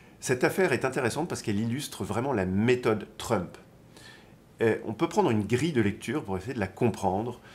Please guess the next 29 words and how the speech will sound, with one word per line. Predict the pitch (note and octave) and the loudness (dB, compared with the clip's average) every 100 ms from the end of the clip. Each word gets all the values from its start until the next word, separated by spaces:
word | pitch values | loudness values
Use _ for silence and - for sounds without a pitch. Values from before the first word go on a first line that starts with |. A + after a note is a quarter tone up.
| - - - | -20 -12 0
en | A#2 G#2+ G#2 F#2 | 4 6 4 2
retrouvant | C#3+ D3 B2+ D#3+ - | 0 0 2 2 2
un | G2+ | 0
best-seller | F2+ F2 E3+ - - - D3 G#2+ F2 A2+ - | 0 0 0 -2 -8 0 2 4 2 -2 -6
qui | - | -10
s'appelle | - A#2 C#3 D3 - - - - | -8 -2 0 0 -4 -14 -20 -12
L'Art | F2+ G#2+ E3 B2 | -4 2 2 2
du | G#2+ | -2
Deal, | G2 F2+ F2+ A2 | -2 -4 -4 -6
qui | - A#2 | -2 0
a | |
été | A2 D3 | 0 -4
publié | D3 C3 F#3 E3+ | -6 0 2 2
il | G#2 | 0
y | A2 | -2
a | C3+ | -2
trente | - - D3 C3 B2 | -6 -4 0 2 2
ans | A#2 D#3 - - - - - - | 0 -2 -14 -20 -20 -20 -20 -2
par | A2+ | 2
un | A#2+ | 4
homme | D3+ D3 | 4 4
d'affaires, | A#2 - G2+ A#2+ | 2 2 2 2
un | G#2 | 2
magnat | A2 B2+ B2+ A2 | 2 2 2 0
de | F#2+ | -2
l'immobilier | G2+ C#3 F#2+ E2+ G2 B2+ | 0 2 0 0 -4 -4
qui | G2 | -8
s'appelle | - F#2+ F#2 G2+ A#2 - C#3 F#2 | -6 -4 0 0 -2 -8 -12 -2
Donald | F2+ A2 G2+ G2+ | 2 4 4 2